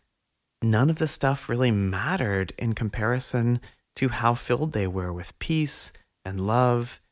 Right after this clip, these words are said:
and joy and goodness. We have records of martyrs, early martyrs like Ignatius of Antioch, who talks he-, about how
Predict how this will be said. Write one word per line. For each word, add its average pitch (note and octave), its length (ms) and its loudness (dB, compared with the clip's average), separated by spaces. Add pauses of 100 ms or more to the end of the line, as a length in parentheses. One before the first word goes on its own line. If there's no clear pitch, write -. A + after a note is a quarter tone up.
(140)
and F#2+ 200 -2
joy B2 640 2
and G2+ 220 -2
goodness. C#3 520 2 (440)
We D#3 80 4
have D3+ 100 6
records D3 300 2
of C3 80 -4
martyrs, A#2 500 4
early C#3 280 2
martyrs G#2 360 4
like G2 160 0
Ignatius G#2+ 400 0
of G#2+ 80 -2
Antioch, G#2+ 560 2 (380)
who C3+ 60 0
talks C3 420 2
he-, C#3 200 -4
about A#2 380 4
how A2+ 380 2